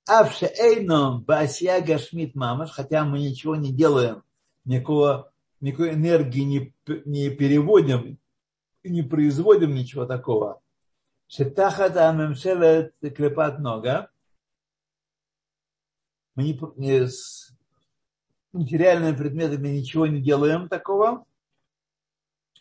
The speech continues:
Николь маком, тем не менее, го каймелан, принято у нас,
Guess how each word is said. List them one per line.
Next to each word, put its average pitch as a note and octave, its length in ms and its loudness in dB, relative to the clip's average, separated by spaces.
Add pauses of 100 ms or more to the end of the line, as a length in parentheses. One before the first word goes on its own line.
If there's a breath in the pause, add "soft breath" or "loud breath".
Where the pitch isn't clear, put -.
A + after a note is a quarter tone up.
(120)
Николь F3 340 0
маком, C3+ 420 -4
тем D#3 240 -4
не B2+ 120 -2
менее, A2+ 540 -6 (440)
го A3 220 2
каймелан, D3+ 800 2
принято E3 440 -2
у B2+ 100 0
нас, A#2+ 580 -6